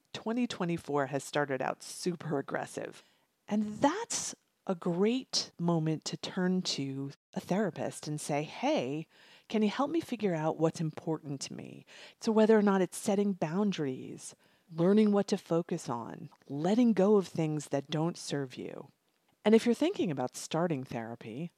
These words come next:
give BetterHelp a try. Because it's online, if you need extra hours, you don't have to drive anywhere. You get matched with a licensed therapist, and if it's not a good match, you can switch for no additional charge.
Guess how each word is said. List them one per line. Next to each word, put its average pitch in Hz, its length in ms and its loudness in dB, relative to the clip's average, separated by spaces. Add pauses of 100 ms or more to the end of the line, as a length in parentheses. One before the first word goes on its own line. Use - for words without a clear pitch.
(260)
give 233 380 4
BetterHelp 170 520 0
a 135 40 -6
try. - 540 -8 (460)
Because 214 300 2
it's 214 160 8
online, 190 720 -2 (360)
if - 120 0
you 202 80 6
need 220 180 6
extra 202 360 2
hours, 139 500 -2
you 180 140 0
don't 208 160 6
have 214 140 2
to 175 100 2
drive 139 360 0
anywhere. 123 520 -10 (360)
You 185 140 0
get 214 220 0
matched 170 500 -2
with 160 140 0
a 147 60 4
licensed 147 720 -4
therapist, 127 920 -6 (420)
and 208 100 6
if 226 80 4
it's - 140 0
not 233 180 2
a 254 60 2
good 226 160 0
match, 269 560 -4
you 208 240 0
can 262 220 -2
switch - 480 -4
for - 180 -2
no 190 480 4
additional 156 540 -2
charge. - 600 -10